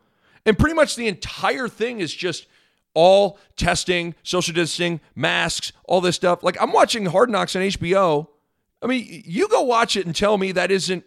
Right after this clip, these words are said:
way safer than the vast majority of other things in our society that are open. And I watched that, and I'd imagine that college football would institute similar protocols. Oh, and by the way, speaking of some other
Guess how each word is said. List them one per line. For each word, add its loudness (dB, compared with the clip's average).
way -2
safer 0
than -2
the -4
vast -4
majority 2
of 2
other 2
things -4
in -4
our -4
society -4
that -6
are -4
open. -10
And 0
I 4
watched 2
that, 4
and -6
I'd 0
imagine -2
that -6
college 2
football 0
would 2
institute -4
similar -4
protocols. -6
Oh, 4
and 0
by 4
the 6
way, 2
speaking -6
of -2
some -6
other -2